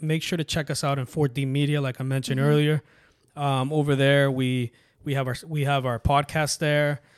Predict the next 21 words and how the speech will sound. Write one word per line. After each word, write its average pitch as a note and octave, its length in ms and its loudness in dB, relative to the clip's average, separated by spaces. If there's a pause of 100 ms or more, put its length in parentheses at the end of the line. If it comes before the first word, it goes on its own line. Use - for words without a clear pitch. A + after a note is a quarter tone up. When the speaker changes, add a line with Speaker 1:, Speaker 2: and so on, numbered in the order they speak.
(320)
Speaker 1:
We C3 120 -4
have, C3+ 320 0
uh, B2 60 0
Eternal C#3+ 420 0
Loves C#3+ 180 2
Music. C#3+ 500 0
We C3 120 -4
have C3+ 260 0
his D3+ 260 -4
podcast, C#3+ 680 -2
Ill D3 100 -2
Minded, C#3+ 440 -2
where C3+ 100 -2
you B2 120 -2
can C#3 160 -6
also C3 200 -6
find B2+ 320 -4
me D3 160 0
on D3 200 2
it. D#3+ 140 -6 (260)
Speaker 2:
Yep. - 140 -16